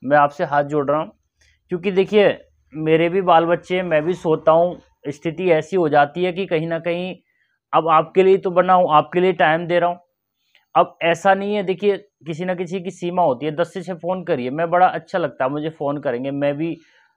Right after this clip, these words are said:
सात आठ बजे तो मैं जगता हूँ, क्योंकि रात को लेट सोता हूँ। अब फिर कुछ और भी तो प्रतिक्रियाएं, दैनिक क्रियाएं, तो वो करने के बाद में दस बजे ऑफिस में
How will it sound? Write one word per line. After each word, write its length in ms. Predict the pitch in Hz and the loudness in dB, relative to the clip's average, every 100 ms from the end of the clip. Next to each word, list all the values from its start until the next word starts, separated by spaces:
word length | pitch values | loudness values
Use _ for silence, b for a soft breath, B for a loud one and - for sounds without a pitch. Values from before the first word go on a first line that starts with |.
| _ | _
सात 340 | _ 156 143 156 | _ 0 2 4
आठ 120 | 156 | 2
बजे 220 | 160 165 | 2 0
तो 100 | 156 | 0
मैं 140 | 170 | -2
जगता 340 | 147 139 127 135 | 0 -2 0 0
हूँ, 300 | 131 123 _ - | 0 -4 _ -10
क्योंकि 180 | 147 | -4
रात 300 | 156 139 143 | 2 4 4
को 80 | 143 | 0
लेट 240 | 165 165 165 | 2 2 2
सोता 280 | 170 - | -6 0
हूँ। 200 | 165 165 _ _ _ _ _ | -2 -2 _ _ _ _ _
अब 200 | 160 156 - | 0 0 -2
फिर 400 | 185 196 196 - _ _ _ _ - | 0 2 0 -4 _ _ _ _ -6
कुछ 220 | 185 180 | -6 -6
और 280 | - 170 180 | 4 6 6
भी 140 | 175 185 | 2 0
तो 120 | 180 | -2
प्रतिक्रियाएं, 960 | 156 170 185 170 180 175 180 196 180 | -2 -2 -2 0 0 2 2 2 0
दैनिक 340 | 151 165 175 170 | 2 2 0 -4
क्रियाएं, 380 | 170 175 175 180 | -4 0 0 0
तो 120 | 185 | -4
वो 140 | 165 | -4
करने 320 | 160 170 170 | -2 -2 -2
के 100 | 170 | -4
बाद 300 | 170 151 147 | 0 2 2
में 200 | 160 170 | -2 -4
दस 180 | 147 160 | -4 -6
बजे 220 | 156 165 170 | -4 -2 0
ऑफिस 380 | 156 170 160 | 0 -2 -8
में 200 | 170 170 | -6 -6